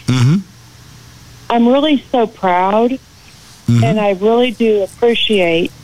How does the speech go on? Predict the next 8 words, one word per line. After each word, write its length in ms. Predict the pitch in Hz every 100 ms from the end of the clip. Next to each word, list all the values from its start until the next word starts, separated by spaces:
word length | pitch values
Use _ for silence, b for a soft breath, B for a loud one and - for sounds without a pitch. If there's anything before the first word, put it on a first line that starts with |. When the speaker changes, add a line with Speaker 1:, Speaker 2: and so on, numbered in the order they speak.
| -
Speaker 2:
that 260 | 202 190 - - - - -
people 500 | - 240 - 233 214
give 320 | 185 - 214 202
life 500 | 185 175 175 175 - -
and 160 | 208
give 220 | 196 190 180
love. 480 | 185 180 175 165 - - - B B B - - - -
Speaker 1:
Mm-hmm. 380 | 123 117 127